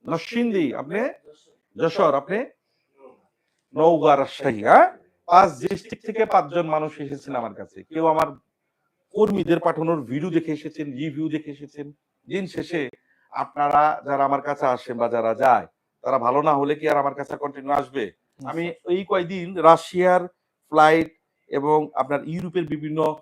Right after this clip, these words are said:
Speaker 1: ফ্লাইটের ব্যস্ততার কারণে আমি সৌদি আরবের ভিডিও দেওয়ার সময়ই পাচ্ছিলাম না।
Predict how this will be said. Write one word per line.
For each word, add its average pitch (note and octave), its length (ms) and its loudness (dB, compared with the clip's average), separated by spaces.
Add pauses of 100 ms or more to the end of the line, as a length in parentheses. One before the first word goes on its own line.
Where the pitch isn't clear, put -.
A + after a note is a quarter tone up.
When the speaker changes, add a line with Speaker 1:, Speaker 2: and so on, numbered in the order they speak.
(200)
Speaker 1:
ফ্লাইটের D3+ 420 0
ব্যস্ততার D#3+ 500 -4
কারণে B2 260 -4 (380)
আমি B2+ 200 -12
সৌদি E3 200 -6
আরবের C#3+ 240 -6
ভিডিও C#3 200 -8
দেওয়ার C3+ 200 -2
সময়ই D3+ 340 0
পাচ্ছিলাম G2+ 440 -6
না। - 60 -20